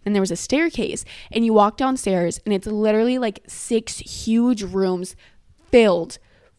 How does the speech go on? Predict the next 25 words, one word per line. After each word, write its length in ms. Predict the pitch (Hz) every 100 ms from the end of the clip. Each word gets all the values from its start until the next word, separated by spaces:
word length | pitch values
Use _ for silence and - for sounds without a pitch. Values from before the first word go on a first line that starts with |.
| _
filled 540 | - 254 269 302 269
with 240 | 233 -
so 840 | - - - - 233 233 240 254 -
much 540 | 220 208 202 202 - -
vintage 580 | 196 196 196 202 196
clothing 760 | - - 170 180 196 208 220 233 -
that, 400 | 196 196 175 123
like, 440 | 202 190 185 - - - - -
I 120 | 196 214
couldn't 360 | - 240 233
even 320 | 254 233 220 170
look 320 | 185 196 190
at 180 | 175 120
it 60 |
all 160 | 120 120
because 300 | 185 202 190
there 120 | 185
was 140 | 180
so 180 | - 165
much. 300 | 139 - -
Like, 160 | 190 -
I 120 | - 233
didn't 140 | 277
even 180 | 233 214
get, 240 | 185 -